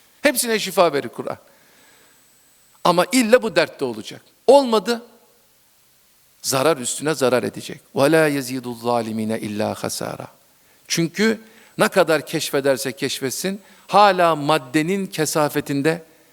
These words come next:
ki bunun alameti nedir? Benliğinde kalmıştır.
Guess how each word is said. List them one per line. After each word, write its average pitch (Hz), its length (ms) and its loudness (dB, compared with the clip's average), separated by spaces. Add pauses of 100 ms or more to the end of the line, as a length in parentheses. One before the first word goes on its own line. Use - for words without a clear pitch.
(360)
ki 156 180 -4
bunun 156 180 0
alameti 147 600 0
nedir? 151 340 -2
Benliğinde 143 540 0
kalmıştır. 127 640 -4